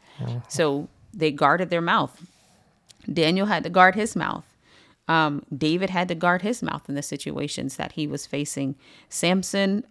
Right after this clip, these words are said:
Speaker 2: all of those people had to come about and bring about the same things that we have to cultivate in us today. So what are you looking at? What situation seems impossible before you? What situation seems like it's eclipsing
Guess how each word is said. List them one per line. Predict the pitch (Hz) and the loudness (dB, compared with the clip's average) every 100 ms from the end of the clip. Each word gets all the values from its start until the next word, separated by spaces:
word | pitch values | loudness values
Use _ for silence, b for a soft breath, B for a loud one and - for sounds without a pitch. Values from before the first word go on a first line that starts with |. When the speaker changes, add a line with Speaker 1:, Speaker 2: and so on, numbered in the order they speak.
| - | -2
Speaker 2:
all | 180 220 | 0 0
of | 214 | -2
those | 170 151 - | -2 -4 -4
people | 190 180 - 151 180 - | -6 -4 -4 -4 -8 -14
had | - 170 175 | -4 -4 -4
to | 175 | -8
come | - 175 180 | -6 -6 -6
about | 196 202 180 - | -2 -2 -2 -2
and | 151 | -6
bring | 151 160 | -4 -4
about | 170 170 165 - _ b b b | -4 -4 -4 -6 _ b b b
the | - | -8
same | 151 - 175 | -6 -2 -2
things | 175 185 170 160 | -2 -2 -2 -2
that | 147 | -4
we | 147 180 196 180 | -2 -2 0 -2
have | - 160 - | -4 -8 -6
to | 143 | -10
cultivate | - 147 151 147 143 | -8 -8 -6 -6 -6
in | 143 | -6
us | 151 - | -6 -8
today. | 143 160 - 147 | -8 -8 -8 -10
So | - | -8
what | 151 180 | -4 -2
are | |
you | 185 185 | -2 -4
looking | 190 - 156 - | -8 -8 -10 -10
at? | - _ b b b b | -14 _ b b b b
What | - 170 | -4 -2
situation | - 175 185 165 170 175 165 | -2 -2 0 0 0 -2 -2
seems | - 170 170 | -2 -2 0
impossible | 165 - - 185 143 135 | -2 -2 -4 -4 -6 -6
before | 139 - 127 | -6 -6 -6
you? | - - - - b b b b | -6 -10 -12 -18 b b b b
What | 175 - | -2 0
situation | 175 175 160 165 - 165 | -6 -6 -6 -6 -6 -8
seems | - 170 165 | -4 -4 -4
like | 160 170 | -4 -6
it's | - | -6
eclipsing | 165 - 196 - 160 160 | -8 -2 -2 -2 -6 -6